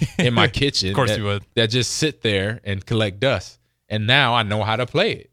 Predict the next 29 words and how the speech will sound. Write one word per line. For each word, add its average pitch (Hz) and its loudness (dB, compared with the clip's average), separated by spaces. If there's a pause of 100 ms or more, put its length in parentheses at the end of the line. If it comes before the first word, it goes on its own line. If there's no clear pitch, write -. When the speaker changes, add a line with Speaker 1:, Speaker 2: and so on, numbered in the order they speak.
Speaker 2:
you 110 -2
know, 107 0
because 113 -2
of 110 -4
a 117 2
video 131 0
game, 107 -4 (400)
a 113 0
mini 160 0
game 113 0
within 160 -4
the 151 -2
video 107 0
game 101 -4
I 101 -2
was 92 -2
playing 131 -4 (320)
of 104 -6
Watch 131 0
Dogs. 101 0
That 113 6
was 123 4
one 127 2
of 117 0
the 113 0
challenges. 113 -2
You 107 0
had 127 2
to, 113 0